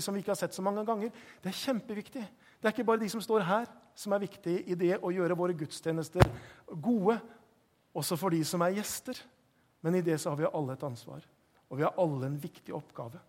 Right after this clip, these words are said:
Så du gjorde vel med å komme i dag. Ikke sant? Det er viktig. Flott. Det er jo litt sånn når vi har gjester hjemme, det er jo veldig hyggelig at vi er der. Eh, ikke sant? Det er jo litt dumt, liksom, hvis vi har invitert gjester, og så, ja, det var,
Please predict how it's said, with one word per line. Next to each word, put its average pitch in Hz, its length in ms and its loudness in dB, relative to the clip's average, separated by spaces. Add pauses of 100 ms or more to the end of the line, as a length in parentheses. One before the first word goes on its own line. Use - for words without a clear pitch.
(360)
Så - 120 -8
du 165 120 -4
gjorde 190 240 2
vel 147 240 2
med 208 140 -2
å - 20 -18
komme 170 240 0
i 170 80 -2
dag. 294 160 -6
Ikke - 800 -20
sant? 214 240 -2 (640)
Det 151 80 -2
er 175 80 -2
viktig. 254 320 -8 (440)
Flott. 214 300 0 (220)
Det 190 80 8
er 247 80 12
jo 302 80 10
litt 294 160 8
sånn 226 160 8
når 233 80 8
vi 240 120 6
har 254 120 8
gjester 220 320 4
hjemme, 226 240 8
det 214 100 6
er 202 60 8
jo 226 80 8
veldig 214 240 6
hyggelig 175 240 6
at 180 100 -8
vi 202 80 -2 (100)
er 202 200 4
der. 220 100 0 (540)
Eh, - 240 -8
ikke 180 120 -2
sant? 233 280 4 (880)
Det 180 140 8
er 214 80 12
jo 262 80 12
litt 254 200 8
dumt, 220 300 4
liksom, 208 240 4
hvis 202 140 0
vi 214 60 8
har 214 40 6
invitert 208 300 2
gjester, 185 300 2
og 175 80 2
så, 196 140 4 (640)
ja, - 120 2
det 190 80 12
var, 190 280 12